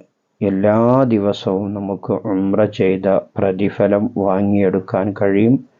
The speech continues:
സുബഹി നിസ്കാരം കഴിഞ്ഞ് ആ ഇരുത്തത്തിൽ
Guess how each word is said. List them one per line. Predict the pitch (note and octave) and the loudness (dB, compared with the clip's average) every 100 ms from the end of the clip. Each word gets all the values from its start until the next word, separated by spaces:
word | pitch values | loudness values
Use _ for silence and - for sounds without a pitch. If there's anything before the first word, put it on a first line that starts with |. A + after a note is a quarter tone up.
| _ _ _ _ - | _ _ _ _ -12
സുബഹി | - A2 G2+ G2+ | -2 0 2 2
നിസ്കാരം | A2 G#2 - G#2+ G2+ G#2+ | 2 0 0 0 2 2
കഴിഞ്ഞ് | G#2+ G2+ G#2 G#2 G#2+ C3 C#4+ _ _ _ _ _ _ - | 0 0 2 2 4 2 -2 _ _ _ _ _ _ -4
ആ | A#2+ B2+ | 0 4
ഇരുത്തത്തിൽ | A2+ A#2 A2+ A#2 A2+ | 4 2 0 -2 0